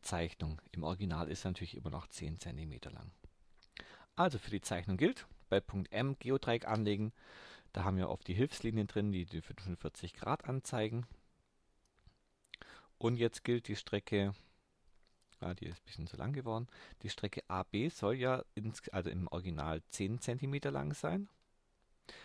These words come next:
Mit Q multipliziert sind es fünf Zentimeter, das bedeutet zwei Komma fünf nach rechts oben und zwei Komma fünf nach links unten. Und dann haben wir unsere Punkte A und B.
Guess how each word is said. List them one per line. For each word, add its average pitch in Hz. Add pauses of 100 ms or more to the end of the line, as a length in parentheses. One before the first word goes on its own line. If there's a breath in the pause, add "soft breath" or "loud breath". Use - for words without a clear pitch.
(180 loud breath)
Mit 104
Q 135
multipliziert 107
sind 80
es -
fünf 135
Zentimeter, 147
das -
bedeutet - (280 loud breath)
zwei 92
Komma 90
fünf -
nach -
rechts -
oben 120
und 98
zwei 76
Komma 82
fünf 85
nach 80
links -
unten. 170 (2500 loud breath)
Und 139
dann 107
haben 95
wir 85
unsere 95
Punkte 95
A 85
und 120
B. 80